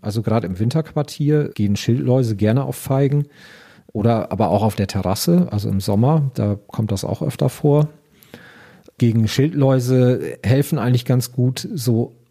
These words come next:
Orangenölpräparate. Also dieses, das ist ein biologisches Mittel und dieses Orangenöl, das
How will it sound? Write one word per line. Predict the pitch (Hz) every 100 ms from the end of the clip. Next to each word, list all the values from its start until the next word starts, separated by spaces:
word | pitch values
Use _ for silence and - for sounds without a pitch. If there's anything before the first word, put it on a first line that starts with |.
| _
Orangenölpräparate. | 110 110 143 131 117 101 98 - 104 101 95 95 101 151 175
Also | 104 107
dieses, | 107 110 113 - -
das | - 107 101
ist | 117
ein | 123
biologisches | 107 110 113 120 107 101
Mittel | 113 131 170 165
und | 120
dieses | 113 113 -
Orangenöl, | 110 98 131 127 139 120 127 131
das | 117 -